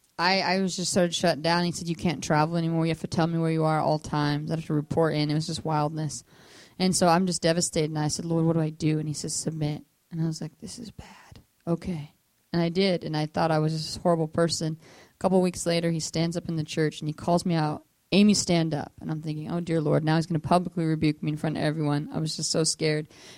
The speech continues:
And then all of a sudden, he says, "I'm sorry. Uh, I was wrong." But then he takes me into his office. He says, "Listen,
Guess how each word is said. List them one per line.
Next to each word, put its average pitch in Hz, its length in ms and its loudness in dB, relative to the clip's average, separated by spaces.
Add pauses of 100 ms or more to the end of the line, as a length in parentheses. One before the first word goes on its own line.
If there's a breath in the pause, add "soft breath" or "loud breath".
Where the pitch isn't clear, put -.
And 185 80 0
then 185 80 6
all 185 60 8
of 180 80 4
a 170 40 2
sudden, 175 220 0
he 170 60 0
says, 170 220 -4
"I'm 165 120 0
sorry. 151 720 0 (560)
Uh, 156 280 0
I 156 100 4
was 160 180 2
wrong." 147 520 0
But 156 80 -4
then 196 100 2
he 190 60 2
takes 190 280 0
me 185 60 0
into 170 120 0
his 156 100 0
office. 160 400 -4
He 165 80 -8
says, 160 260 -4
"Listen, 156 440 0